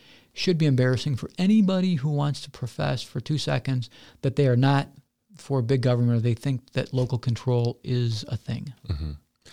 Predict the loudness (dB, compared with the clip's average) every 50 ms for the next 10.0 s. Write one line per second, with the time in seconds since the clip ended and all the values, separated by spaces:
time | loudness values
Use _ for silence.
0 | -20 -20 -20 _ _ _ _ _ _ -4 0 2 2 4 4 4 4 2 2 0
1 | -2 -4 -2 -4 -4 -4 -4 -6 -6 -4 -4 -6 -4 -4 -2 -2 -4 -4 -8 _
2 | _ _ _ _ -10 -6 -4 -4 -4 -4 -8 _ _ _ _ _ _ _ -6 -4
3 | -4 -4 -4 -4 -2 -2 -2 -2 -2 -4 -6 -8 -10 -12 -8 -6 -6 -4 -4 -6
4 | -6 -6 -8 -6 -6 -6 -6 -6 -6 -4 -4 -4 -4 -6 -6 -6 -8 -8 -10 -8
5 | -8 -6 -8 -8 -6 -4 -4 -2 -2 -2 -4 -4 -6 -6 -8 -8 -8 -8 -8 -10
6 | -10 -10 -6 -4 -2 -2 -2 -4 -6 -6 -6 -6 -6 -6 -8 -8 -8 -10 -10 -12
7 | -12 -16 _ -12 -10 -8 -8 -8 -10 -12 -14 -14 -16 -18 _ _ -8 -2 0 0
8 | 0 0 0 -2 -4 -4 -4 -6 -6 -6 -6 -6 -8 -8 -8 -8 -8 -8 -10 -12
9 | -12 -14 -14 -12 -12 -12 -12 -12 -12 -12 -12 -12 -12 -10 -10 -10 -10 -10 -12